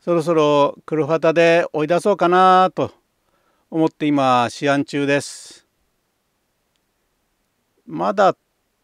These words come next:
勢いがあるかな、もう少し自力で飛んでくれるかななんて思いながら鳩を眺めてます。うーん、どうだろう。もう、ああ、もう、もうそろそろ追わないと降りる体勢になりそうですね。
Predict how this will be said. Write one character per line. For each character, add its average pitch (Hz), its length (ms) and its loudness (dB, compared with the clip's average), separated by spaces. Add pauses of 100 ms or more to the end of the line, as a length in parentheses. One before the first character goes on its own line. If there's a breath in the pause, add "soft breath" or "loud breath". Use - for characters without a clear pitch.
(220)
勢 170 420 -4
い - 20 0
が 151 100 2
あ 147 40 2
る 135 80 -6
か 139 120 0
な、 156 300 -2 (1000)
も 180 340 -6
う - 20 -8
少 - 180 -4
し 190 140 -8
自 156 180 -6
力 160 160 -8
で 175 140 -4
飛 170 120 -4
ん 165 40 -4
で 160 80 -6
く 160 80 -10
れ 170 100 -4
る 165 60 -8
か 151 120 -2
な 147 380 -2 (100)
な 131 160 -6
ん 123 80 -6
て 139 120 -8
思 139 180 -4
い 151 60 0
な 147 100 0
が 127 100 2
ら 131 240 2 (480)
鳩 135 280 -6
を 123 40 -4
眺 120 240 -4
め 110 60 -8
て 110 100 -12
ま 104 140 -12
す。 - 260 -20 (1000)
う 135 80 -8
ー 135 680 -4
ん、 - 20 -8
ど 120 140 -8
う 151 60 -8
だ 151 120 0
ろ 131 160 -2 (320)
う。 151 60 -14
も 131 180 -4
う、 - 60 -4
あ 110 320 -4
あ、 95 40 -10
も 127 380 -4
う、 123 40 -8
も 151 260 -2
う - 20 -4
そ 185 140 -4
ろ 180 100 2
そ 165 140 -4
ろ 139 160 0
追 - 20 0
わ 156 140 2
な 175 120 2
い 156 60 0
と 131 380 -4 (880)
降 - 760 -14
り 170 100 -2
る 180 140 0
体 139 220 -4
勢 139 240 -2
に 131 60 -2
な 131 120 -4
り 135 60 -4
そ 160 160 -2
う - 20 -2
で 117 80 -6
す - 100 -10
ね。 143 220 -2